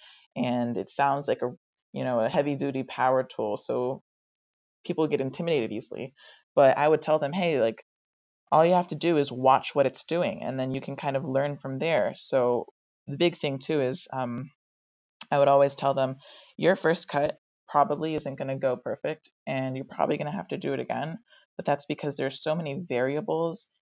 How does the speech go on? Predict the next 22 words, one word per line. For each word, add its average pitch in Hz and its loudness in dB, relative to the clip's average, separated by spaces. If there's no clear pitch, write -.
but 151 2
it's 160 -2
just 160 -4
a 160 -6
matter 139 2
of 131 -2
taking 143 -6
the 139 -10
time 147 -6
to - -6
identify, 135 -2
like, 127 -2
what 123 6
went 175 0
wrong 143 2
and 135 -6
what - 0
you 139 -4
might 135 -2
need 139 -8
to - -8
change," 127 -6